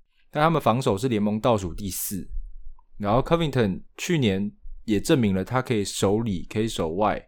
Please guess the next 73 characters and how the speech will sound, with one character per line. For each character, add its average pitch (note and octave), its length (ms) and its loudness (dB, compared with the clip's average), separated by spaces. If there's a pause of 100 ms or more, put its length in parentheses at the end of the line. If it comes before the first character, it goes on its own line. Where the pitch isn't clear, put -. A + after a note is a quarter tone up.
(260)
然 G#2 140 -4
后 - 20 2
他 C3 180 4
一 D3+ 180 -2
到 C#3+ 160 8
四 B2 260 2
号 A2+ 200 4
位 A2 140 4
基 G#2+ 120 -4
本 G#2+ 120 0
上 G#2 160 -2
都 G2+ 120 -2
可 F#2 120 -6
以 E2+ 80 -2
守， G1+ 280 -10
然 G2 100 -4
后 A#2 60 0
又 C3+ 140 6
有 B2+ 40 6
火 F#2+ 240 2
锅， A#2 180 2
又 B2+ 100 4
有 F#2 40 2
抄 G#2+ 240 -2
截， E2+ 240 -4
又 A2 160 0
有 F2+ 180 2 (380)
hustle A#2 320 2
play， G#2+ 380 -2 (200)
就 D#3+ 120 -6
应 D#3+ 180 4
有 A#2+ 160 4
尽 A2+ 220 0
有， C2+ 320 -6
防 G2+ 200 -2
守 F#2+ 200 0
端， E2+ 280 -6 (220)
然 G#2+ 100 0
后 A#2+ 80 6
又 C#3+ 220 4
有， A2 100 0 (140)
又 D#3 120 4
有 C3+ 100 6
一 A2+ 80 2
定 C#3 180 4
的 A2+ 80 4
三 A2 240 0
分 A2 140 0
能 F2 200 -4
力。 F#2 220 -8 (180)
所 F3 140 0
以 - 20 6
我 D3+ 140 6
觉 A#2+ 160 4
得 B2 340 4 (120)
这 F#3 100 2
个 E3 80 4
对 E3+ 60 4
拓 E3+ 140 4
荒 D#3+ 120 6
者 A2+ 220 6
完 G#2+ 200 4
全 A#2 180 4
是 B2 100 -4
他 B2+ 160 2
们 G#2+ 260 0 (160)
最 D#3 160 8
需 - 140 2
要 C3 100 8
的 G#2+ 80 4
球 F#2 240 0
员 F#2 100 0
的 F2+ 160 0